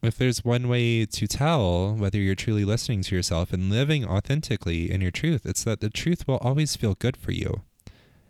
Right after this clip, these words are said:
And anything that feels bad is coming from fear. So act in ways that feel better to you, and you're already on your way to better, brighter days.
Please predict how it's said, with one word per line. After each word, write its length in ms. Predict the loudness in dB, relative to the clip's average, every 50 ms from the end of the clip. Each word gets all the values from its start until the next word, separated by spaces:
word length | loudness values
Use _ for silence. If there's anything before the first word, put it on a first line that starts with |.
| _ _ _ _ _ _ _ _ _ -4
And 160 | -2 -2 -2 0
anything 340 | 0 2 2 2 2 2 2
that 140 | 2 0 2
feels 240 | 0 0 0 -2
bad 720 | -4 _ -4 -2 -2 0 0 0 2 2 2 2 0 -2 -6 -10 _ _ _ _ _ _ _ _ -4
is 160 | -4 -2 -2
coming 320 | 0 0 0 0 0 -2
from 180 | -2 -4 -4 -4
fear. 460 | -2 0 0 2 2 2 0 -2 -4 -8 _ _ _ _ _ _ _ _ _ _ _ _ _ -4
So 240 | -2 2 2 2
act 300 | 2 2 0 0 0 0
in 120 | 0 2 2
ways 220 | 2 2 2 0
that 160 | 0 -2 -2
feel 200 | 0 0 0 0
better 340 | 2 2 0 2 2 2 0
to 160 | 0 0 0
you, 360 | 2 2 2 0 0 0 -2 -4 -6 _ _ _ _ _ 0
and 200 | 0 2 2 2
you're 160 | 0 2 2
already 380 | 2 2 2 2 2 2 2 2
on 180 | 2 2 2 2
your 120 | 0 0
way 220 | 2 2 2 0
to 160 | 0 -2 -2 0
better, 260 | 0 2 2 2 2
brighter 300 | 2 0 0 0 0 2
days. 560 | 2 2 2 0 0 -2 -4 -6 -6 -8